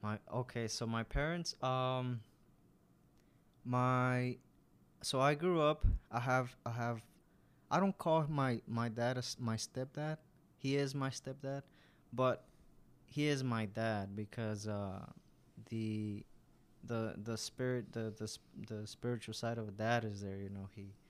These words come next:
we talk, um, he counsels me,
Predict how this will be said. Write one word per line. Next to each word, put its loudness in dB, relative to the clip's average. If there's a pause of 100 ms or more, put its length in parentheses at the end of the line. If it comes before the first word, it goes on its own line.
(540)
we -4
talk, 2 (380)
um, -6 (720)
he -8
counsels -4
me, -2